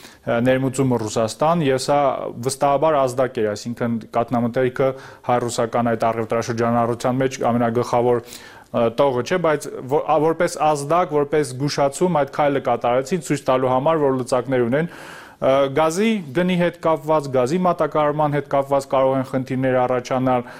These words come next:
Եթե դուք նայեք, թե Հայաստան ներմուծվող, տա-, տարբեր ապրանքատեսակների, կտեսնեք, որ դրանց մեծամասնությունը հենց Ռուսաստանից է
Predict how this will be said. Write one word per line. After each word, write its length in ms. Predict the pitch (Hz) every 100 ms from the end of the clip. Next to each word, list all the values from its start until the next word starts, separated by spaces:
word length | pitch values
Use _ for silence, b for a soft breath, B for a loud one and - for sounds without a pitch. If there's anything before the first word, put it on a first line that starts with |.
| B -
Եթե 260 | 143 160
դուք 200 | 147 143
նայեք, 260 | 143 147 143
թե 140 | 151 135 127 - 123
Հայաստան 680 | 123 131 135 - 135 135 139 139 - 131
ներմուծվող, 680 | 131 131 131 127 135 131 131 - -
տա-, 180 | 113 131
տարբեր 360 | 123 143 139 135
ապրանքատեսակների, 880 | 123 131 131 139 135 131 135 151 156
կտեսնեք, 480 | 139 131 127 143 135
որ 140 | 123 123
դրանց 220 | 131 131
մեծամասնությունը 720 | 131 131 127 127 - 139 123
հենց 120 | 117 117
Ռուսաստանից 580 | 127 113 127 160 175
է 80 | 156